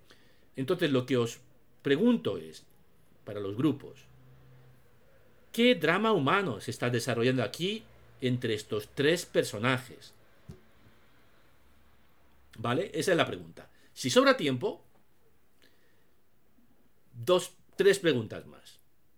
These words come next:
¿Quién pensáis que llevó esta carta? En el imp-, Imperio Romano no había un servicio postal, no había correos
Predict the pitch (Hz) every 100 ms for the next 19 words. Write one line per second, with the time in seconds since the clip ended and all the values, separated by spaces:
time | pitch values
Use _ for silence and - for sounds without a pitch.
0 | - - - - - - - - - -
1 | - - - - 233 262 254 202 156 147
2 | 143 139 117 110 104 - - 76 - -
3 | - - - - - - - - - -
4 | _ _ - - - - - - 113 -
5 | _ - - - _ - 143 139 135 120
6 | 117 - - 143 131 220 240 202 180 196
7 | 208 139 143 185 175 170 185 - 120 123
8 | 131 139 107 - - 107 - - - -
9 | - 104 123 123 104 104 92 -